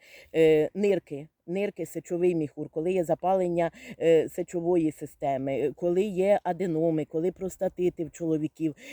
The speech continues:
І от, е, часто звертаються чоловіки із проханням, е, розповісти про таку рослину, яка б була ефективною при, е, простатитах, при гіперплазіях передміхурової залози.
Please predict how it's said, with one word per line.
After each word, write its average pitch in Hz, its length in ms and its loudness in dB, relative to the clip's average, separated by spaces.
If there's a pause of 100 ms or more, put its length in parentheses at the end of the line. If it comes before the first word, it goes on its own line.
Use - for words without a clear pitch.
(120)
І 175 320 2
от, 170 220 -2
е, 160 440 4
часто 190 380 -4
звертаються 165 580 -2
чоловіки 165 640 -4
із 165 300 -6 (280)
проханням, 190 720 0
е, 151 420 0
розповісти 170 720 -4
про 165 320 -4
таку 175 320 -6
рослину, 175 540 -2
яка 165 300 2
б 147 40 0 (380)
була 170 400 4
ефективною 175 840 -2
при, 170 420 0
е, 156 200 4
простатитах, 165 800 -2
при 165 180 0
гіперплазіях 160 920 2
передміхурової 165 800 2
залози. 160 480 2